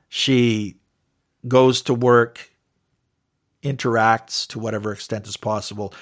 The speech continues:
on the, on the workplace with her coworkers, uh,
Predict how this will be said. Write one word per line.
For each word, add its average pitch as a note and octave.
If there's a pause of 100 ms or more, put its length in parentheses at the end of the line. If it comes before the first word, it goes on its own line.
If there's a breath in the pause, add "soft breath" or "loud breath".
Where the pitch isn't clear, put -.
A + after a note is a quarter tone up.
(220 loud breath)
on A2
the, G#2+
on G#2
the G2+
workplace G#2
with G2
her G#2
coworkers, G2+ (360 loud breath)
uh, G2+